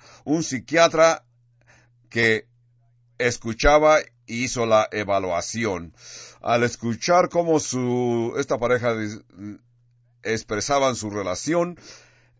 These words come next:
este doctor les dijo a la pareja, "El tratamiento que he prescrito para ustedes es muy simple."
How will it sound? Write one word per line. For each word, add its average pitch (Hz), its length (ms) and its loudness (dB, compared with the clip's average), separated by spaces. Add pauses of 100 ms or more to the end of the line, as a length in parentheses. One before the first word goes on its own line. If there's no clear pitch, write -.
(100)
este 175 400 2
doctor 135 720 0
les 117 160 -2
dijo 117 260 -2
a 113 60 4
la 110 120 0
pareja, 104 540 -2 (680)
"El 117 580 -4
tratamiento 139 580 -2
que 165 280 10
he 160 80 8
prescrito 127 480 -6
para 110 180 -2
ustedes 123 380 -4
es 117 100 -6
muy 101 180 -6
simple." 95 640 -6